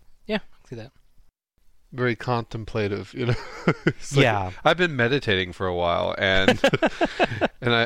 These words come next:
Speaker 2: I, I think that, you know, I'm fairly certain that I'll achieve victory this evening.
Speaker 3: Yeah.
Speaker 2: <laughs>
Speaker 1: Well, it's important you take him very seriously while he stands in the back in bright neon green with neon green and, like, yellow on his face.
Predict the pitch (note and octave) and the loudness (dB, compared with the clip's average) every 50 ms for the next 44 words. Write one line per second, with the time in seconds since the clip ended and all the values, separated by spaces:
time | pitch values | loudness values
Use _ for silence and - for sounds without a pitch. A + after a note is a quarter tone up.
0 | - - B2+ A#2 B2 B2+ B2 - - D#3+ D3 C#3+ C#3 C3 B2+ A#2+ - - C#3+ C3 | 0 0 0 0 0 0 0 0 0 -2 -2 -2 0 0 0 0 -2 -4 -4 -2
1 | A#2 G#2+ A2 A2 A2 - - - - - - - - B2 B2 A#2 A2 - - - | 0 0 0 0 -2 -4 -8 -12 -16 -18 -20 -8 -4 -4 -4 -4 -4 -6 -2 -2
2 | D3+ E3 C3 B2 A2+ - - A#2 A2 G2 F#2+ F#2 F#2 F#2 F#2 F2+ F2 F2 - A2+ | 0 0 0 -2 -2 0 0 0 0 0 -2 0 0 2 2 2 0 0 0 0
3 | G#2+ G2 F2 F#2+ F#2 - - F2 D#2+ E2 - - - E2+ D#2+ - D#2+ D#2 E2 - | 0 0 0 -2 -4 -4 -4 -8 -8 -6 -6 -6 -6 -6 -6 -8 -10 -10 -10 -12
4 | - - - - - - - D#3+ B2 D3+ D3+ C#3 - - - D#4 - - - D4+ | -12 -10 -8 -8 -8 -4 0 2 2 4 2 2 0 -2 -2 -2 -2 0 0 0
5 | - - F4 - - - - - - _ _ _ _ _ _ _ _ _ _ - | 0 2 0 -2 -2 -6 -20 -20 -20 _ _ _ _ _ _ _ _ _ _ -6
6 | - E3 E3+ E3+ E3+ - G#3 G3+ F#3 E3+ D#3 - E3 D#3+ - - C#3 C3 A2+ A#2+ | -4 -4 -2 -2 -2 0 2 2 2 2 -2 -2 -2 -2 0 -2 -4 -4 -2 0
7 | C#3 C#3+ C#3 C3+ - - C#3+ C3+ C3 B2 - - C3 A#2+ A2+ A2 B2 A#2 A#2 A#2 | 2 2 2 2 0 0 -2 -2 -2 -4 -6 -8 -10 -10 -8 -6 -4 -2 -2 -2
8 | A#2+ A#2 - - D3 C#3+ D3 C#3 - B2+ A#2+ - B2+ A#2+ A#2+ A#2 A2+ - - - | -2 -4 -2 -2 0 0 0 -2 -6 -6 -4 0 0 0 0 -2 -4 -10 -16 -20
9 | - - - - - - - - C3+ C3 B2+ B2+ A#2+ - - C3+ C#3 D3+ D#3 C#3 | -20 -20 -20 -20 -20 -20 -12 -8 -6 -6 -6 -6 -8 -6 -2 0 2 2 2 0
10 | C#3 C#3 C#3 C3+ C3 C3 B2 B2+ B2+ B2+ B2 A#2+ A#2 A2+ A#2 A#2 - B2+ B2 C3+ | 0 0 0 2 0 0 0 -2 -2 -2 -2 -2 -4 -6 -8 -8 -8 -6 -2 0
11 | C#3 C#3 C#3+ C#3 C3+ B2 C3 C3 C3 B2+ B2 A#2+ A#2+ A#2+ A#2 A#2 A#2+ - B2 B2+ | 2 2 2 0 0 -2 -2 -2 -2 -2 -4 -4 -6 -8 -8 -10 -10 -8 -4 0
12 | C3+ C3+ C3 B2+ B2 A#2 A#2 A2+ A2 A2 A2+ - - A#2 A2 G#2+ G#2 - - - | 0 2 2 2 0 0 -2 -4 -6 -8 -12 -12 -12 -12 -12 -12 -12 -16 -16 -18